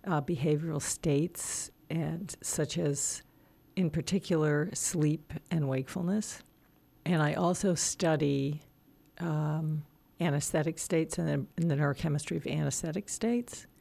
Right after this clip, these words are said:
What, how that relates to mental health, of course, is that all psychiatric disorders are characterized by sleep disruption,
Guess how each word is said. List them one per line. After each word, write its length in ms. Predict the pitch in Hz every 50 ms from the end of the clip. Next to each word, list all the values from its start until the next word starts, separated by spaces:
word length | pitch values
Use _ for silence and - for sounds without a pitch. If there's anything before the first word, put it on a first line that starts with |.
| - - - - - - - - - - - - - _ _ _ _ _ _ _ _ _ _ _ -
What, 680 | 208 208 175 160 143 151 165 175 170 165 165 - - - - _ _ _ _ _ _ _ _ _ - 202 202 180
how 240 | 131 170 196 185
that 180 | 175 175 170 -
relates 300 | 165 151 151 151 - -
to 80 | - 165
mental 360 | 156 170 202 226 214 214 160
health, 300 | 120 147 147 139 139 -
of 140 | - - -
course, 340 | - 170 151 143 143 -
is 160 | - 165 - -
that 320 | 180 156 139 143 - -
all 280 | - - 151 160 165 160
psychiatric 680 | - - 180 170 156 - - 160 147 147 - 151 135 -
disorders 920 | - 156 - - - 202 196 190 165 160 139 131 131 127 - - - - - - - - - - - - _ _ _ -
are 580 | - - 190 139 139 143 147 147 156 151 - - _ - - _ _ _ _ _ _ _
characterized 840 | - - - 196 180 175 170 156 - - 160 147 143 139 143 - - -
by 180 | 175 175 165
sleep 420 | 156 - - - 175 165 156 151 -
disruption, 840 | 170 160 - - 185 165 170 170 - - - 170 160 160 170 147